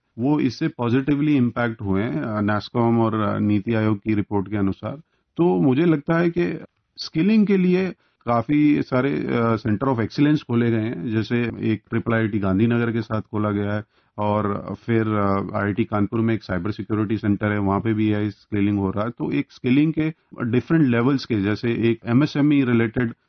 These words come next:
अ, scaling solutions चलाया गया था, जिसमें तकरीबन एक लाख के आसपास एमएसएमईज को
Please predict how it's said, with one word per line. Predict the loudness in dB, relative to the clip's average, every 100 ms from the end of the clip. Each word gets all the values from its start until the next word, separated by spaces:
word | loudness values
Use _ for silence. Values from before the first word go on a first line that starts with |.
| _ -10
अ, |
scaling | -8 -2 2 4 4
solutions | 4 2 0 0 -2
चलाया | 0 0 0
गया | 0 -2
था, | -2
जिसमें | -4 -4 -4 -4
तकरीबन | -2 -2 0 0 -2
एक | -4 -2
लाख | -4
के | -4 -6
आसपास | -6 -8 -6
एमएसएमईज | 0 0 2 2 2 0
को | -4 -4 -4